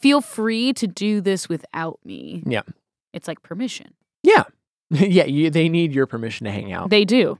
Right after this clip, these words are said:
Speaker 1: <laughs> I'm just
Speaker 2: Honestly.
Speaker 1: <laughs> All right, number six. You feel uncomfortable if someone is angry at you.
Speaker 2: Uh, uncomfortable if someone's angry at me?
Speaker 1: Like, do
Speaker 2: It depends on whether or not it's justified,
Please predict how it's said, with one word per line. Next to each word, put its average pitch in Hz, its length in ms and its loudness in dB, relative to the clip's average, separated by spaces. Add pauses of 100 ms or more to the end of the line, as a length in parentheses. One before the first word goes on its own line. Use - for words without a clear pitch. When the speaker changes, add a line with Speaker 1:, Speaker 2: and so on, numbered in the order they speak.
(120)
Speaker 1:
<laughs> - 200 -2
I'm 349 180 8
just - 80 0
Speaker 2:
Honestly. - 400 6
Speaker 1:
<laughs> - 480 2
All 359 80 6 (460)
right, 240 160 6
number 247 180 2
six. 185 400 0
You 240 200 4
feel 320 220 4
uncomfortable 214 640 2
if - 140 -4
someone 180 240 -4
is 170 180 -6
angry 165 380 -4
at - 160 -8
you. 98 320 -6 (600)
Speaker 2:
Uh, 147 1400 6
uncomfortable 160 720 2
if 240 80 0
someone's 233 260 0
angry 214 280 2
at 214 60 -2
me? 254 260 -2
Speaker 1:
Like, 190 220 2
do - 60 2
Speaker 2:
It - 40 4
depends 330 240 8
on 370 80 8
whether 240 220 8
or 254 40 4
not 233 140 2
it's 143 120 -6
justified, 123 840 -2